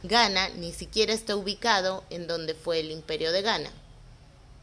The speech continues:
porque el imperio fue mucho más grande. De esta manera encontramos cómo estos conflictos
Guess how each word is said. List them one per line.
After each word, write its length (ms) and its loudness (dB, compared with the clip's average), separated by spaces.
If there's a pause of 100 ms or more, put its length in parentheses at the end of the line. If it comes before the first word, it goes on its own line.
(680)
porque 280 0
el 80 0
imperio 360 0
fue 200 -4
mucho 380 -6
más 280 -10
grande. 240 -12 (2250)
De 180 0
esta 240 0
manera 640 2 (120)
encontramos 1080 -2 (140)
cómo 460 -2
estos 440 -6
conflictos 1040 -6